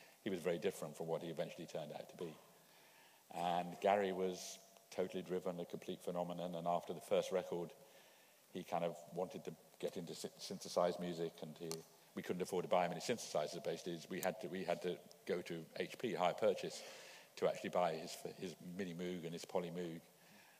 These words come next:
And, uh, with those, he made the album that produced Arthur Intellectric, and, uh, that was what made it happen. And at one point, we had three of his albums in the top twenty at the same time,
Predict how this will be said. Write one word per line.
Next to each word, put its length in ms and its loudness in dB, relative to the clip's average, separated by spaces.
And, 380 0
uh, 160 4
with 200 -4
those, 220 2
he 80 -6
made 220 2
the 100 -2
album 360 6
that 120 -10
produced 340 -6
Arthur 220 0
Intellectric, 540 -6
and, 240 -8
uh, 240 -6
that 240 -8
was 320 -6
what 160 0
made 120 0
it 60 -6
happen. 340 -4
And 100 -8
at 100 -6
one 160 0
point, 440 -2
we 80 -6
had 220 -2
three 340 -2
of 60 0
his 140 -2
albums 280 4
in 60 -6
the 60 -6
top 200 -4
twenty 200 -6
at 60 -12
the 100 -10
same 160 -4
time, 240 -2